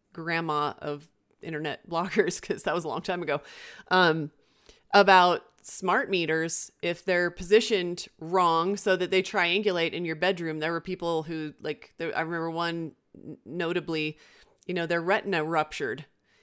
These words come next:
And it turns out that their bedroom was just, like, the wrong place for three different smart meters to all the waves came together right here. Um, but so that's interesting. And I'm really glad you mentioned, I, I wanna go back to it 'cause I'm not sure people understand exactly what just happened there in this conversation.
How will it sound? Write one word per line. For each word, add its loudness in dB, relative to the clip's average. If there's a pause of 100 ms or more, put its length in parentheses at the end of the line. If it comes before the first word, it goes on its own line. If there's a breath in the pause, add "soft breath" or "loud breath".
(140)
And -2
it -2
turns -2
out 4
that -4
their -2
bedroom 0
was -10
just, -8
like, -4
the -4
wrong -2
place -4
for -8
three -8
different -4
smart -2
meters -4
to -8
all -2
the -4
waves -2
came -6
together -2
right -4
here. -6 (720 loud breath)
Um, 0
but 4
so 2
that's 8
interesting. 0
And 2
I'm 2
really 2
glad 4
you -2
mentioned, 2
I, 2
I 2
wanna 2
go 2
back 6
to -2
it 0
'cause -8
I'm -4
not 0
sure -2
people -2
understand -2
exactly -2
what 0
just -6
happened 0
there 2
in 0
this -4
conversation. -2